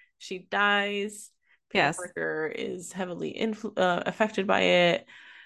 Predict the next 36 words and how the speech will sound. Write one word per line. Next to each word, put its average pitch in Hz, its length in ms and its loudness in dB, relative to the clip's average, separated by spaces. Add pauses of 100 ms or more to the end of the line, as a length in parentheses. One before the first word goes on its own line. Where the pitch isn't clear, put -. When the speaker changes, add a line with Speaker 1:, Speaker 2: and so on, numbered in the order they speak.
(400)
Speaker 1:
Spider-Man 175 540 2
Blue 302 360 8
is 285 160 8
about 254 260 8
that 233 180 4
story, 233 520 2
if 240 160 -4
you 190 120 -8
wanna 214 220 -2 (400)
Speaker 2:
Mm-hmm. 208 80 -6
Speaker 1:
hear 214 220 -2
us 214 140 -4
talk 220 220 -2
about 190 300 -2
it, - 120 -2
if 190 120 -12
you 180 100 -10
wanna 185 220 -6
read 185 80 -6
it. 226 80 2
Speaker 2:
Beautiful, 202 440 6
beautiful, 214 500 2
sad 202 360 4
story 185 460 4
about 165 400 2
love 175 220 2
and 170 120 0
grief. 139 420 -6 (280)
Speaker 1:
Yes. - 640 -6
Speaker 2:
And 160 120 -6
choosing 202 400 2
to 196 120 -2
live 170 160 4
your 151 120 2
life. - 440 0 (180)
Speaker 1:
Yes. 180 680 -2